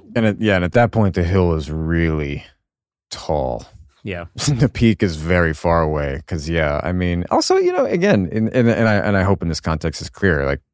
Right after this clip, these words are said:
Speaker 1: not at all complaining about it. It's, it's, it's, like, bearing witness to this reality. We know that, like, fame and wealth, how many more documentaries about are the world's biggest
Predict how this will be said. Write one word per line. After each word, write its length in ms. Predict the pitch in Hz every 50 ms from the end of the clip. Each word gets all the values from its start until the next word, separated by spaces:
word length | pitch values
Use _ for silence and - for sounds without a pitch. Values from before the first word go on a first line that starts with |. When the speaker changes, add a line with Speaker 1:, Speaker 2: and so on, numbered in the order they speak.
| -
Speaker 1:
not 100 | 73 95 101
at 60 | 95
all 100 | 90 82
complaining 440 | - 82 73 - 90 90 87 80 76
about 180 | 71 73 71
it. 100 | 69 - -
It's, 220 | - 85 - - - -
it's, 220 | - - - - - -
it's, 220 | 98 92 - -
like, 160 | 107 101 95
bearing 260 | 92 143 170 151 113 110
witness 280 | 127 - - 95 - -
to 80 | 95
this 160 | 90 90 -
reality. 340 | 80 85 101 101 87 76 69
We 160 | 65 73 98
know 520 | 104 87 78 78 90 85 60 57 52 - - 113 127 135 - 85
that, 200 | 78 67 50 -
like, 320 | 65 60 55 - _ - - _ _ _
fame 260 | - 92 90 87 82
and 100 | 76 71
wealth, 500 | 69 80 90 82 73 - - - - _ _ _ _ _ -
how 100 | 98 101
many 100 | 113 117 110
more 500 | 98 92 92 92 95 98 98 95 92 85
documentaries 760 | 76 90 85 82 - 80 78 82 85 82 71 65 69 65 73
about 340 | 71 69 76 71 71 69 - -
are 160 | 69 71 65
the 140 | 58 76 80
world's 420 | 78 82 85 82 80 76 65 -
biggest 440 | 73 73 73 90 82 85 80 -